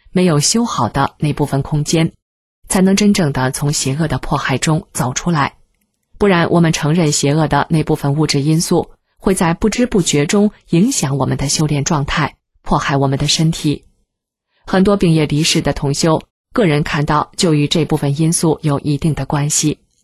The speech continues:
师尊在二零一八年华盛顿D C讲法中说，有些魔能够欺负大法弟子，就是因为你看不见，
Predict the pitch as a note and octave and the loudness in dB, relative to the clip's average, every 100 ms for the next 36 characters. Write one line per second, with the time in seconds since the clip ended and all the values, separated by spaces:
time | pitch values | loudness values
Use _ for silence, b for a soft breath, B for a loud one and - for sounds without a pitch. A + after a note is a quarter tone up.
0 | _ _ _ _ - G#3 G3+ G3 - F3 | _ _ _ _ 0 2 2 2 2 0
1 | D3+ - E3 D#3+ E3+ G3 G3+ F#3 C#3+ D#3 | 0 0 0 2 2 2 2 4 2 -2
2 | _ - F3 F#3 G3 F#3+ E3+ E3+ - A#3 | _ -4 -2 2 2 2 2 0 2 -2
3 | A#3+ - C#3 D3 C3 D#3 D#3 F3 E3+ - | 0 -2 -4 -4 -2 0 0 2 0 -2
4 | _ _ _ _ _ _ _ _ G3+ G3 | _ _ _ _ _ _ _ _ 2 2
5 | A#3+ A#3+ D3+ D3+ D#3 D#3+ E3 D3 - - | 4 4 4 2 2 0 2 0 -2 -2
6 | F#3 D3 D3 C#3+ C#3+ - D#3 - D#3 D3 | -2 -2 -2 -2 -2 0 0 0 0 -2
7 | - _ - F3 - D3+ D#3 C#3+ - D3+ | -4 _ 0 0 0 0 0 -2 0 -4
8 | C3+ - D3 D3+ - F3+ - | -2 -4 -4 -4 0 0 -2